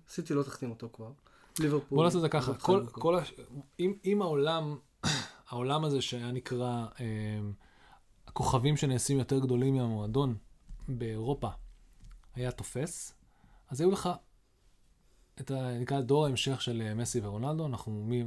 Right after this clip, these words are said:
Speaker 2: מי הם היום? ניימר
Speaker 1: אמבפה.
Speaker 2: ואמבפה.
Speaker 1: לא, איזה ניימר? אני
Speaker 2: ניימר
Speaker 1: טוב,
Speaker 2: היה
Speaker 1: עזוב.
Speaker 2: תקופה, לא משנה,
Speaker 1: אמבפה,
Speaker 2: זה
Speaker 1: הלנד, לא יודע מי.
Speaker 2: והם עדיין, כל הדור החדש הזה, אף אחד לא בא ואמר, "בוא נשתלט על קבוצות", ואתה יודע, זה לא אן בי איי פה.
Speaker 1: נכון.
Speaker 2: זה,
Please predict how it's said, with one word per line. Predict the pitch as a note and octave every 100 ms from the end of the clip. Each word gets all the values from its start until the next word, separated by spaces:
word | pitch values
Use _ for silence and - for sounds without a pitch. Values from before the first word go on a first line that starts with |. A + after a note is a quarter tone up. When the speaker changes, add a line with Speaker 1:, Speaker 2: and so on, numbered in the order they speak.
| G#2+
Speaker 2:
מי | C3+ C3
הם | A2+
היום? | G#2 G2 F#2+ _ -
ניימר | A2 A2+ - A#2+ B2
Speaker 1:
אמבפה. | D3+ F3+ B2
Speaker 2:
ואמבפה. | A2+ A2 - D3 D3 G3
Speaker 1:
לא, | B3
איזה | F4+ F#4+ F#4
ניימר? | G#3+ D3+
אני | C#3 C#3+ - - D3+
Speaker 2:
ניימר | D3+ F#3
Speaker 1:
טוב, | F3
Speaker 2:
היה | F3
Speaker 1:
עזוב. | F3
Speaker 2:
תקופה, | F3+ C#3+ D3 C3+
לא | F3
משנה, | F3+ F#3+ D3 C3
Speaker 1:
אמבפה, | F3+ E3+ C#3+
Speaker 2:
זה | A3 G#3+ G3+
Speaker 1:
הלנד, | G#3 G#3 G3 F#3 E3+ E3 - -
לא | G3
יודע | F#3+ E3+
מי. | D3 C3+ C#3 - - - - -
Speaker 2:
והם | C3 C#3 F#3+
עדיין, | G#3 C#3 B2 A#2+ B2
כל | D#3
הדור | F3+ E3
החדש | D#3+ C#3 A#2 A2+
הזה, | G#2 G#2 G#2 - - - - -
אף | - D#3
אחד | A3+ B3+
לא | F#3+
בא | D#3
ואמר, | C3 B2
"בוא | A2+ A#2 A#2+ -
נשתלט | C#3 B2+ G#2+ - A#2+ A#2
על | A#2+
קבוצות", | - A2 G#2+ - A2+ - - A2 G#2
ואתה | G#2 G2+ G2 A2+
יודע, | G#2+ G2 G#2+
זה | A2
לא | D3 B3
אן | D#3+
בי | A#2
איי | G#2
פה. | - F#2+ _ _ -
Speaker 1:
נכון. | G3+ A3+ - -
Speaker 2:
זה, | A#2+ B2